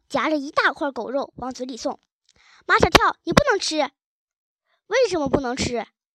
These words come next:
凭什么你不吃，也不准我吃？”“马小跳，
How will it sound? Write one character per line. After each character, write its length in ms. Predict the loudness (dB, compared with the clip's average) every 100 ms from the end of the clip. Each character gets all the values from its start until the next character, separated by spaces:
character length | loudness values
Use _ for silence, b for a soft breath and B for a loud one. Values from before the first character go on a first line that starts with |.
| _ _
凭 220 | -4 -2
什 120 | -2 0
么 180 | -2 -4
你 160 | -8 -8
不 120 | -4
吃， 280 | -4 -4 -8 -10
也 100 | -6
不 120 | -2 -2
准 180 | -2 -2
我 100 | -4
吃 300 | -6 -8 -8 _ _ b b b
？”“马 160 | -8 -4
小 120 | 2
跳， 280 | 4 4 0